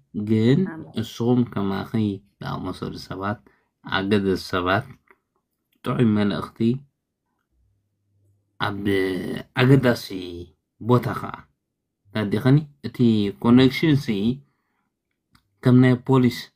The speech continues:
Speaker 1: ኣብ ረዲእ ዘይኮነስ ከይኮነ ክትረድኡና ትኽእሉ ሰባት ኢኹም ኢላ ሓሰባና ማለት እዩ።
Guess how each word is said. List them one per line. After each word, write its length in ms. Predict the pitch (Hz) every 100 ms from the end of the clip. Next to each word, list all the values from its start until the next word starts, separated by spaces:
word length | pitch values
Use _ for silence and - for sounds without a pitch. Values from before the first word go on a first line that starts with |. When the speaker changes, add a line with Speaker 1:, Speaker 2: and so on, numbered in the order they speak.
| _ _
Speaker 1:
ኣብ 120 | 110 110
ረዲእ 360 | 113 107 107 98
ዘይኮነስ 560 | 98 101 104 110 135 - _ _ _ _ _ _ _ _
ከይኮነ 560 | 113 110 - 101 98 98 123 220 - _ _ -
ክትረድኡና 640 | - 107 101 92 - 95 87
ትኽእሉ 320 | - - -
ሰባት 340 | - 98 95 90
ኢኹም 240 | - - - _ _ _ _ _
ኢላ 140 | 120 113
ሓሰባና 460 | - - 107 92 92
ማለት 260 | 87 85
እዩ። 100 | -